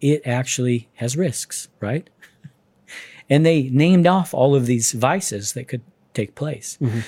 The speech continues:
Speaker 1: So I think it's important to realize that technology isn't something that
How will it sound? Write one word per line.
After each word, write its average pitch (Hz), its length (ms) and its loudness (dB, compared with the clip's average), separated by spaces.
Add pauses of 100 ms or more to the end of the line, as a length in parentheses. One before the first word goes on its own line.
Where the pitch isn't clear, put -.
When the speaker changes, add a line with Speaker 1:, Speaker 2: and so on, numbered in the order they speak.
Speaker 1:
So 180 320 4 (160)
I 175 100 2
think 214 300 2
it's 175 160 2
important 170 400 2
to 135 80 2
realize 147 480 4
that 131 220 -2
technology 139 760 2
isn't 143 220 0
something 131 440 0
that 110 240 -6